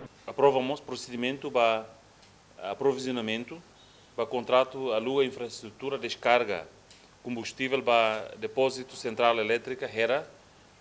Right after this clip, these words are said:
no, ehm, co período ba tinantolo. Hera metinaro,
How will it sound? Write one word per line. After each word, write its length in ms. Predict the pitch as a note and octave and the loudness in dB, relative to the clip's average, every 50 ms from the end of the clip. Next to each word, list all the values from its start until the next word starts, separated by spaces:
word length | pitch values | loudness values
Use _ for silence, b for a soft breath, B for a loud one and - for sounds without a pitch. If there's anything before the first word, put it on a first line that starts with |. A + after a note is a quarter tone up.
| - | -12
no, 520 | A2+ A2+ A#2 A#2 A#2+ A#2+ A#2 A2+ A2+ A#2+ A2+ - - - | -6 -2 0 2 2 2 2 0 -4 -6 -12 -14 -14 -10
ehm, 500 | A2 A2 G#2+ G#2 G2+ G2+ G2 G2 F#2+ F#2+ G2 - - - - - - - b b b b - - _ - | -8 -4 -4 -2 -2 -4 -4 -8 -12 -16 -18 -20 -20 -20 -20 -20 -20 -20 b b b b -20 -20 _ -4
co 220 | B2+ B2 B2 A#2+ A#2+ B2 | 0 0 0 0 -2 -6
período 640 | C3 A#2 A#2 B2 B2+ B2+ B2 B2+ C3 C3 C3 B2+ B2+ - - - - - - | -12 -12 -10 -8 -8 -8 -8 -8 -10 -10 -10 -12 -12 -16 -20 -20 -20 -20 -20
ba 580 | A2+ G2+ A2 A2+ A2 A2 A2 G#2+ G#2+ G#2+ F2 - - - | -6 -2 0 2 4 4 4 2 2 0 -2 -6 -10 -12
tinantolo. 420 | - A#2+ A#2 A2+ G#2 A2+ G2+ E2+ F2 | -12 -10 -10 -6 -4 -4 -4 -4 -4
Hera 300 | F2 B2+ C#3+ D3+ D3 C3 | -2 0 2 2 2 0
metinaro, 460 | B2 B2 A#2+ - A2 G2+ F2+ F2 E2 | -2 -6 -10 -10 -10 -10 -8 -10 -10